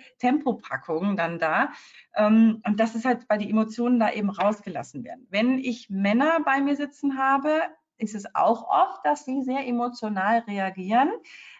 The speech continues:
ähm, bis hin zu Tränen lassen, aber in der Regel natürlich, äh,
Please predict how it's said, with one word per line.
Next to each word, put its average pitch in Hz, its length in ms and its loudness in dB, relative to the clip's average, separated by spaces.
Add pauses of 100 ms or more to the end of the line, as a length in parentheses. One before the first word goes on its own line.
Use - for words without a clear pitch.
(100)
ähm, 240 400 4
bis 254 180 -2
hin 233 340 2
zu - 180 -10
Tränen 233 520 0
lassen, 302 640 -2
aber 247 520 2
in 220 120 -4
der 208 160 -4
Regel 240 240 -2
natürlich, 233 680 -4
äh, - 20 -20